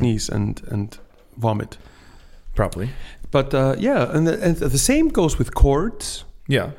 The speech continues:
Speaker 1: You know, keep it simple, but, like, use complex chords in the same way
Speaker 2: Yeah.
Speaker 1: as a spice to the song. I
Speaker 2: Yeah.
Speaker 1: mean, uh, and also, yeah, I mean, y-, you wanna avoid, of course, you wanna avoid, like,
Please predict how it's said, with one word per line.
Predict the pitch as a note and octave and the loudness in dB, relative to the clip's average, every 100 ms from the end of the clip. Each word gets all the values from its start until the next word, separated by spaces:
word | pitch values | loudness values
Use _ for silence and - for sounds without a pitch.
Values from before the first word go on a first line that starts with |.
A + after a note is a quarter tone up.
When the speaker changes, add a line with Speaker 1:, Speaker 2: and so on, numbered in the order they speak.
| - - | -12 0
Speaker 1:
You | B2+ | 2
know, | B2 | 2
keep | - A3+ - | -2 -4 -2
it | |
simple, | - E3 F#3+ D#3 C3 C3+ - - | -2 -2 0 0 0 -2 -10 0
but, | D#3 | 2
like, | D#3+ D3 D3 - - - | 4 2 0 -12 -12 0
use | D3+ F#3 G3+ F3+ - - - | 2 4 2 0 -4 -6 -8
complex | - D3+ C#3+ C3 - | 0 0 2 -2 -4
chords | - D#3 B2 A#2 - - - - - - | 0 2 4 0 -6 -10 -10 -16 -18 -2
in | C3 | 2
the | A#2+ | 2
same | - B2+ G#2+ A2+ | 2 0 2 2
way | C#3 A#2+ A#2 C3 - - - | 0 -2 -4 -8 -14 -16 -6
Speaker 2:
Yeah. | E3+ - | -6 -2
Speaker 1:
as | A#2+ A#2 A#2 - | 0 0 0 -2
a | A#2+ | -2
spice | - - G3 A#2 A#2 - - | -2 0 0 0 -2 -6 -8
to | - A#2+ | -2 0
the | A#2 | 0
song. | G3 F#3 A#2 G#2 | 0 0 0 0
I | |
Speaker 2:
Yeah. | A#2+ | 0
Speaker 1:
mean, | A#2+ A#2 | 0 0
uh, | A#2 A#2 - - - - - - | 0 -2 -8 -14 -16 -14 -12 0
and | E3+ F3+ - | 0 0 -2
also, | E3 G#3 G#3+ F#3+ D3+ C#3+ - - - - - - - - | 0 0 0 0 0 0 -8 -20 -20 -18 -16 -16 -16 -6
yeah, | G#3 G#3+ | 0 2
I | |
mean, | D3+ D3 D3 - | 2 2 0 -4
y-, | D3+ - | -6 -6
you | D#3+ F3+ | -2 0
wanna | F3+ A3 E3 B2 | 2 2 2 2
avoid, | A#2 D3+ C#3+ B2 | 2 2 2 0
of | A#2+ | -4
course, | - F3 D#3+ | 0 0 0
you | C3 | 0
wanna | A#2 G#2+ | 2 2
avoid, | G#2+ A#2 A#2+ A2 | 0 0 0 -2
like, | G2+ G2+ - | -4 -6 -12